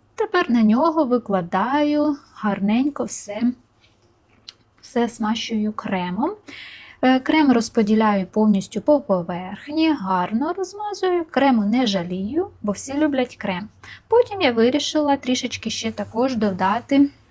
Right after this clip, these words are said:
порізаних персиків. Персик смачний, дуже соковитий і гарно поєднається із смачним вершковим кремом сметанковим. Так, і потрібно дуже-дуже гарно,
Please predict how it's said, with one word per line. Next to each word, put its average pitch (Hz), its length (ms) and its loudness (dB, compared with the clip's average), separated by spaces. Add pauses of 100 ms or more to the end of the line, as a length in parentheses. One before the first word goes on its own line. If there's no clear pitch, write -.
(200)
порізаних 269 720 2 (360)
персиків. 285 760 2
Персик 214 420 -2
смачний, 220 680 -6 (280)
дуже 262 240 2
соковитий 262 840 0 (200)
і 269 100 0
гарно 277 400 0
поєднається 214 760 -2
із 226 380 -4
смачним 196 680 -4 (260)
вершковим 220 640 0 (380)
кремом 180 540 -4
сметанковим. 202 800 -4 (600)
Так, 302 480 0
і 415 40 0
потрібно 269 640 2
дуже-дуже 233 1000 0
гарно, 240 720 -2